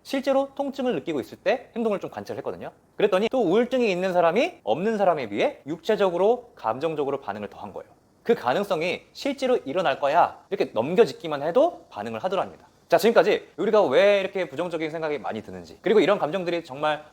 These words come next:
너무나 당연한 것이라는 것을 배웠어요. 우리는 기본적으로 부정적인 것에 더 반응을 하고 감정적인 것에 더 주의를 집중을 하고 또 우울할 때 우리는 더 감정적으로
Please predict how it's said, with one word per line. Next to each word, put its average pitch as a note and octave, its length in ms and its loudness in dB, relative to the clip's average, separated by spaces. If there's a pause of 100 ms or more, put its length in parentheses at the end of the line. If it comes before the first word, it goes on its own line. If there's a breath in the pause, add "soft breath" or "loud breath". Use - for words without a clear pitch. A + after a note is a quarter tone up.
너무나 G3 440 2
당연한 C#3 340 -6
것이라는 A#2+ 320 -6
것을 F3+ 260 -10 (220)
배웠어요. F2+ 320 -8 (320)
우리는 G3 180 0
기본적으로 A#3 720 2 (140)
부정적인 D3+ 420 -4
것에 G3+ 240 -2
더 B2+ 160 -4
반응을 G#2+ 320 -8
하고 D3+ 460 0
감정적인 F3+ 680 2
것에 A#2+ 340 -2 (120)
더 G2+ 120 -14
주의를 A#2 540 -8 (120)
집중을 G2 320 -14
하고 F3 460 0
또 E3+ 140 -10
우울할 G3+ 300 4
때 D#3+ 360 0
우리는 B2+ 260 -8
더 F3 460 -4
감정적으로 A2 720 -4